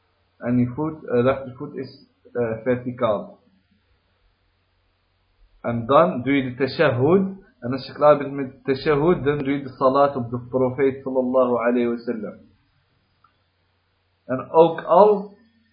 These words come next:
ook al ben je ingehaald, dus ook al kom je, je komt zitten, je, eh, je hebt, eh, de imam is bij het laatste tashahhud en jij hebt van, eh, laatste tashahhud van vier rak'a,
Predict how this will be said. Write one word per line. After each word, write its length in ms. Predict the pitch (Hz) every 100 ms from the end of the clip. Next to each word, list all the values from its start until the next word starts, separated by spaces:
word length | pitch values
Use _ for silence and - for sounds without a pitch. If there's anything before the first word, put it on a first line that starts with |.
| 135
ook 200 | 143 -
al 460 | 175 170 185 - - 127 120
ben 220 | 147 147
je 180 | 139 -
ingehaald, 680 | 151 139 123 113 113 104
dus 280 | 117 120 - _
ook 240 | 135 135
al 160 | 147 139
kom 220 | 147 135
je, 460 | 131 127 123 113 110 - _ _ _
je 140 | 123
komt 320 | 123 139 123 123
zitten, 500 | 143 143 185 226 - - _ _ _ _ _ _ _ _ _ _ _
je, 360 | 120 127 127 - _
eh, 220 | - 120
je 140 | 135 135
hebt, 200 | 127 - - _
eh, 480 | 131 123 117 113 117
de 100 | 127
imam 340 | 139 147 139
is 140 | 123
bij 120 | 110 127
het 100 | 117
laatste 460 | 131 143 - -
tashahhud 640 | 131 - 123 131 156 -
en 220 | - 127 127
jij 280 | 135 135
hebt 280 | 127 131 127 - _ _ _ _
van, 240 | 127 127
eh, 280 | 120 104 98
laatste 360 | 131 127 -
tashahhud 400 | 135 - 127 127
van 220 | - 131 120
vier 160 | 139
rak'a, 580 | 123 123 107 131 214 -